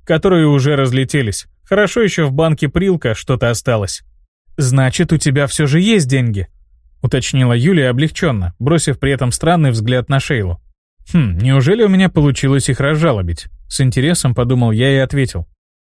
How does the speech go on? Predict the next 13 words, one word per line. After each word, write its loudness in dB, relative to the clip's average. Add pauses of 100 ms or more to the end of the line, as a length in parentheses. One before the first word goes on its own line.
«Есть. -2 (140)
Да 0
только 0
они 2
находятся 2
в -2
столице, -2
до -2
которой 0
ещё -2
ехать -2
и 2
ехать, 0